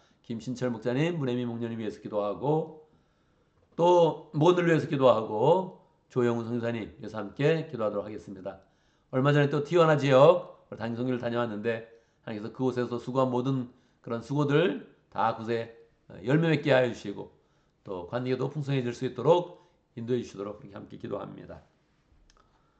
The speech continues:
오늘 교회를 위해서 기도하는데, 어, 새 가족들을 위해서 기도하겠습니다. 하나님께서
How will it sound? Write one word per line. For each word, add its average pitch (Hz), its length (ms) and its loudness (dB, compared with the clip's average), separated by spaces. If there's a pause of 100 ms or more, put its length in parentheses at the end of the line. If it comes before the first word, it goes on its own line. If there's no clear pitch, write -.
(240)
오늘 170 140 0
교회를 185 240 6
위해서 175 180 6
기도하는데, 160 1000 6
어, 98 280 -14
새 131 120 -16
가족들을 135 400 -2
위해서 120 200 0
기도하겠습니다. 117 640 -4
하나님께서 127 800 0